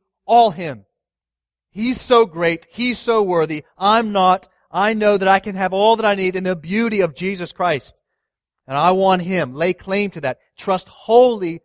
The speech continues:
Jesus, not yourself, nothing of yourself. Affirming that God has graciously given you eyes to see him, to see the beauty and the surpassing worth of Christ Jesus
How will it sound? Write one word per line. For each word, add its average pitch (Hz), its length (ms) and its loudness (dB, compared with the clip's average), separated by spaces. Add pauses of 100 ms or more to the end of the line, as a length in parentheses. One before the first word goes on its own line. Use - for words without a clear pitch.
(160)
Jesus, 170 480 -10
not 180 260 -4
yourself, 180 460 -10
nothing 196 260 -8
of 196 120 -8
yourself. 156 420 -10 (720)
Affirming 208 640 -4
that 151 80 -8
God 190 280 2
has 170 140 -6
graciously 190 680 -4
given 185 260 -4
you 175 180 -8
eyes 185 420 2
to 165 120 -12
see 185 380 -10
him, 113 240 -14 (1120)
to 156 100 -14
see - 240 -4
the 190 100 4
beauty 196 380 0
and 165 100 -4
the 151 60 -8
surpassing 180 540 -4
worth 185 260 -2
of 170 100 -10
Christ 180 360 -2
Jesus 170 400 -10